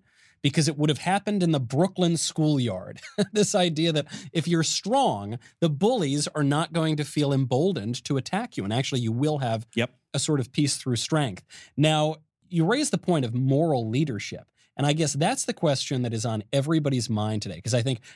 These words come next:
Speaker 1: your take on <laughs> where we ought to be on the pole of isolationism or interventionism, I think you, you are offering one of the few <laughs> sensible takes I've heard out <laughs> there, you know, that, that it's actually a bit more complicated, and we're gonna,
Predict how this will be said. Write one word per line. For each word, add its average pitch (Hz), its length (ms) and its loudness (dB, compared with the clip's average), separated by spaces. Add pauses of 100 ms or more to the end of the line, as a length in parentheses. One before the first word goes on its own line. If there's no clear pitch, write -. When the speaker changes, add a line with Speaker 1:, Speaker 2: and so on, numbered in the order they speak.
(120)
Speaker 1:
your 151 360 2
take 110 480 -4 (520)
on 113 640 0 (140)
<laughs> - 280 -14
where 143 300 2
we 151 140 4
ought 147 120 4
to 131 60 0
be 135 160 0
on 120 140 2
the 117 80 -2
pole 127 340 -2
of 110 100 -2
isolationism 120 960 -2
or 101 100 -10 (260)
interventionism, 127 580 0
I 113 60 0
think 131 160 2
you, 143 160 -2 (180)
you 208 220 6
are 214 160 4
offering 147 500 0
one 127 200 0
of 117 160 -4
the 107 140 -2
few 135 520 0
<laughs> 143 60 -2
sensible 156 600 -2
takes 131 480 -4 (280)
I've 123 180 2
heard 120 380 0
out 147 280 0 (100)
<laughs> - 100 -12
there, 175 260 2
you 147 100 2
know, 139 160 2
that, 123 160 -2 (220)
that 143 80 0
it's 131 100 0
actually 143 300 0
a 123 60 -2
bit 175 140 0
more 180 140 0
complicated, 143 560 -2
and 110 80 -4
we're 107 120 -6
gonna, 117 180 -2